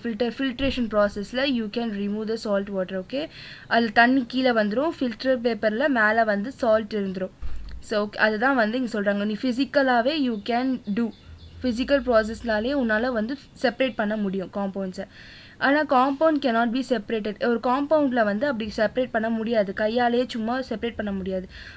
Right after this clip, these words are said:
அதுக்கு நீ வந்து ஏதோ ஒரு chemical add பண்ணாதான் அது ரெண்டு இதுவுமே பிரிக்க முடியும். அதுதான் இங்க சொல்லியிருக்காங்க. Next, a mixture retains or shows the property of its constituent. இப்போ நீ அந்த filtration ப்ராசஸ்ல ரெண்டுமே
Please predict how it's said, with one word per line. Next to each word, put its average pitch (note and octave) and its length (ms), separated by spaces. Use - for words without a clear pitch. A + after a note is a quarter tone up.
அதுக்கு C4 380
நீ B3+ 80
வந்து A#3 240
ஏதோ A#3+ 160
ஒரு B3 160
chemical A#3+ 480
add G3+ 220
பண்ணாதான் G3 420
அது B3 160
ரெண்டு A#3 240
இதுவுமே A3+ 280
பிரிக்க C#4+ 240
முடியும். F3+ 260
அதுதான் A3 320
இங்க G#3+ 160
சொல்லியிருக்காங்க. F#3+ 500
Next, A3+ 320
a A3+ 100
mixture C#4+ 360
retains A#3+ 460
or G#3+ 80
shows A#3+ 340
the B3 120
property G#3 420
of G3+ 180
its - 100
constituent. G3+ 420
இப்போ A#3+ 200
நீ B3+ 140
அந்த A3+ 160
filtration C#4 540
ப்ராசஸ்ல A3 500
ரெண்டுமே A3+ 300